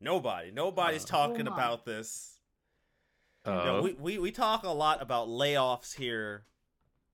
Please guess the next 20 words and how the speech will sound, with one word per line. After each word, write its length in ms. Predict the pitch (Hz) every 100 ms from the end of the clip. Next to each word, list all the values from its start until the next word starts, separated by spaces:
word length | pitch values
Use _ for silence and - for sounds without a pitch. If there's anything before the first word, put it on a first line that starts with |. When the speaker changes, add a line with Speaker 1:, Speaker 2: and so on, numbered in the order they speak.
| _
Speaker 1:
Companies 480 | - 160 - 147 127
laying 340 | 123 139 147 135
off 260 | 127 127
hard-working 760 | - 147 151 139 127 139 139 127
individuals, 640 | 123 107 110 104 107 101
and 120 | 104
somebody 520 | - 180 185 165 156 131
got 260 | 127 120
laid 300 | 107 135 165
off 260 | 143 151 143
at 180 | 123 113
Nintendo 460 | 110 - 139 131
that 140 | 117 104
nobody 680 | 139 254 381 359 226 233 233
is 200 | 196 175
giving 360 | 190 202 208
they 100 | 175 175
due 160 | 175
credit 400 | - 143 107 -
to. 120 | -